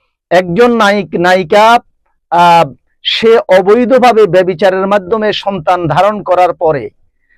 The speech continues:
তার সন্তান প্রসবের পরেও প্রকাশ্যে ঘুরে বেড়ায় এবং অভিনয় জগতে বিচরণ করে, তার ভিতরে একটু সংকোচবোধ, লজ্জাবোধ হয় না। এ সকল নায়ক নায়িকাদের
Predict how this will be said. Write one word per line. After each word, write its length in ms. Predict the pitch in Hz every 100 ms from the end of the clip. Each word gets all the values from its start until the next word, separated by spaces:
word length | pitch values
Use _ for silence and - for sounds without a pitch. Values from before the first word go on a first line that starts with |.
| _
তার 160 | 170 160
সন্তান 520 | - 190 170 196 165
প্রসবের 460 | 180 160 220 233
পরেও 520 | 214 180 160 196 156 - _ _ _ _
প্রকাশ্যে 1080 | - 185 - 247 - - - - 247 247 254
ঘুরে 300 | 226 160 208
বেড়ায় 440 | 180 165 156 139 101 _ _ _
এবং 300 | - 175 220
অভিনয় 440 | 214 180 214 247 254
জগতে 380 | 226 208 214 202
বিচরণ 520 | 180 160 202 226 220
করে, 400 | 190 156 123 98 _ _ _ _
তার 240 | - 196 208
ভিতরে 300 | 220 247 233
একটু 400 | 208 - - 277
সংকোচবোধ, 800 | - 233 190 208 175 190 160 160
লজ্জাবোধ 440 | 160 156 156 143
হয় 180 | 117 127
না। 280 | 113 101 - _ _ _ _
এ 120 | 208
সকল 420 | 240 254 - 247 214
নায়ক 240 | 190 185 170
নায়িকাদের 440 | 190 196 208 214